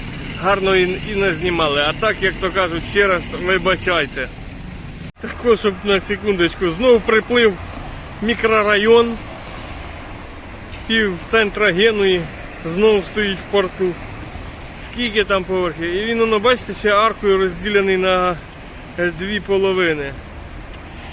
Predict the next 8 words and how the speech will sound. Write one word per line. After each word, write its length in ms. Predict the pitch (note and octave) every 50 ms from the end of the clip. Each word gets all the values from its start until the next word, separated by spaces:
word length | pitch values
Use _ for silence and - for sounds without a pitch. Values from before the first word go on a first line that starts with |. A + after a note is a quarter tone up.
| - - - - - - - - - - - - - - - - - - - - - -
Це... 400 | G#3+ A3+ A3+ A3 A3 G#3 G3 F3 D#3+ - - - - - - - - -
а, 380 | G#3 B3 B3+ A#3+ A3+ G#3+ G3
хотів 380 | E3+ - A3+ A3+ G#3 A#3+ A#3+ G#3
сказати, 300 | - A3+ A3 A3 A3 G#3 G3
ну 120 | G#3+ G#3
це 200 | - - A3 G3+
хоч 200 | F#3+ - G#3 G3 -
менший. 460 | G#3 A3 A#3 A3 G3+ F3 - - D#3+